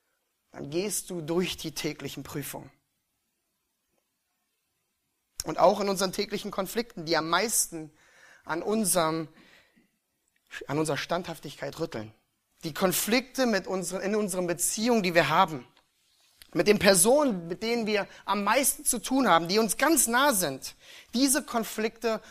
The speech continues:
rütteln ganz oft an unserer Standhaftigkeit.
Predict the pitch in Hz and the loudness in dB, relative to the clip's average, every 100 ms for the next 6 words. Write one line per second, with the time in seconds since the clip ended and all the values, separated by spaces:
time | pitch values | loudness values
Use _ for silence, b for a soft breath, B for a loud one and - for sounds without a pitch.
0 | B B - 185 254 240 226 190 214 247 | B B -4 0 2 4 2 2 0 0
1 | - - 208 - - - - B B - | -2 0 0 -2 -6 -10 -10 B B -6
2 | 165 156 143 143 - 135 135 - _ _ | -4 -2 -2 -2 -2 -4 -6 -10 _ _
3 | _ _ - 113 - - - - 139 - | _ _ -12 -10 -10 -12 -10 -12 -12 -14
4 | - | -16